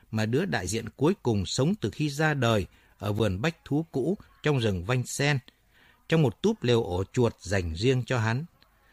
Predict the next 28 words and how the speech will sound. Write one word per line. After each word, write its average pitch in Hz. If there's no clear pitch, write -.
và 123
là 127
nơi 160
con 165
cái 156
chúng 175
ta 156
đã 156
được 135
nhìn 101
thấy 147
nó 156
vùng 101
vẫy 117
như 165
thể 101
tự 123
do, 165
không 139
phải 80
cho 131
vui 143
mắt, 170
mà 113
là 117
để 104
rèn 110
luyện 117